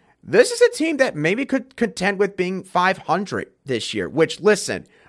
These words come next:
I know that that's not going to excite the fans, okay? 'Cause obviously everyone sits there and goes,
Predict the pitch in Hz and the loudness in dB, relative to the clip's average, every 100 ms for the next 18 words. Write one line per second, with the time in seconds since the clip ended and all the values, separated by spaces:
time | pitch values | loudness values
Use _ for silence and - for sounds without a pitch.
0 | - 165 165 190 233 233 208 196 190 190 | 2 4 4 4 4 4 2 -2 -2 -4
1 | 190 170 147 135 - - 196 196 - 131 | -2 -2 -2 -4 -8 -2 -2 -2 -8 -10
2 | 107 85 69 110 - 160 165 - - 180 | -8 -8 -10 -10 -2 0 0 -6 0 4
3 | 220 214 208 - 196 214 254 233 226 202 | 6 4 0 -2 -2 0 0 -2 -2 -4
4 | 196 180 160 160 156 | -4 -4 2 2 2